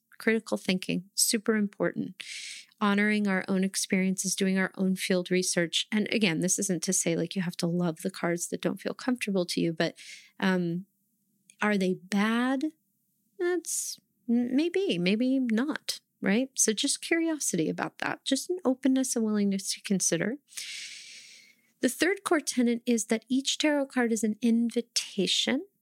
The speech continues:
not necessarily a predictor of what will be or not be. So a big, solid, huge,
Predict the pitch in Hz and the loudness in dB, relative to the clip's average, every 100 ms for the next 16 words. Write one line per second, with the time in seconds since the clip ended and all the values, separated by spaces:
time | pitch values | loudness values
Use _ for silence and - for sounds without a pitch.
0 | _ _ 214 220 240 226 240 - - 208 | _ _ 0 2 2 0 0 0 2 2
1 | 208 214 226 - 214 - - 214 - 202 | 2 2 0 0 -4 -2 -2 -2 0 -2
2 | - - 226 294 330 _ _ - 214 196 | -2 -2 0 0 -6 _ _ -2 0 2
3 | 202 220 202 202 196 202 190 180 175 - | 2 0 0 0 0 0 0 0 -4 -10
4 | - 196 - _ _ _ _ _ _ _ | -8 -8 -8 _ _ _ _ _ _ _
5 | _ _ _ - - - - - 247 240 | _ _ _ -20 -18 -2 0 4 4 2
6 | 240 _ _ _ _ _ _ _ - - | -2 _ _ _ _ _ _ _ -10 -4
7 | 196 202 _ _ _ - 208 196 190 - | -2 -4 _ _ _ -2 0 2 0 -4
8 | - 202 _ - - - - 202 185 180 | -8 -8 _ -6 0 2 2 2 2 0
9 | 185 185 185 202 _ _ - - - 202 | 0 0 0 -6 _ _ -16 -14 -2 2
10 | 196 175 165 170 - - | 4 2 2 0 0 -2